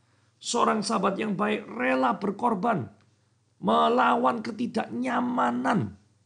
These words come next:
daripada dirinya sendiri untuk menemui daripada sahabatnya.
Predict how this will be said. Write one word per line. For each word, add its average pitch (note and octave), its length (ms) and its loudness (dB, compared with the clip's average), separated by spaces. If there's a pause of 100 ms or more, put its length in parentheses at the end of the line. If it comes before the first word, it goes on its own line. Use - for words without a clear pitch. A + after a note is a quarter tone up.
daripada F#3 320 2
dirinya F3 480 -2
sendiri D#3 480 -4 (640)
untuk - 640 0 (320)
menemui G3 560 2
daripada C3+ 320 0
sahabatnya. A2 640 -4